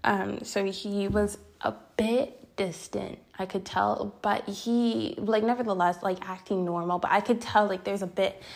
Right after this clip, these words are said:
of hesitation. Um, and he kind of got excited when he saw me, and he, like,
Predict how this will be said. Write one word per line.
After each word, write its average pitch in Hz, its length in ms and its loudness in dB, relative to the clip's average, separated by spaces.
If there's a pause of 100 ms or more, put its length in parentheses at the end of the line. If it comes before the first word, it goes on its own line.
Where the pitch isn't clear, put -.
(160)
of 196 80 -6
hesitation. 202 960 -2 (460)
Um, 202 420 4
and 214 300 2
he 247 520 -8
kind 254 360 -2
of 240 120 -2
got 226 260 0
excited 233 540 2 (160)
when 208 280 4
he 208 180 -2
saw 247 200 0
me, 220 200 -2
and 196 220 -2
he, 247 280 -4
like, 233 220 2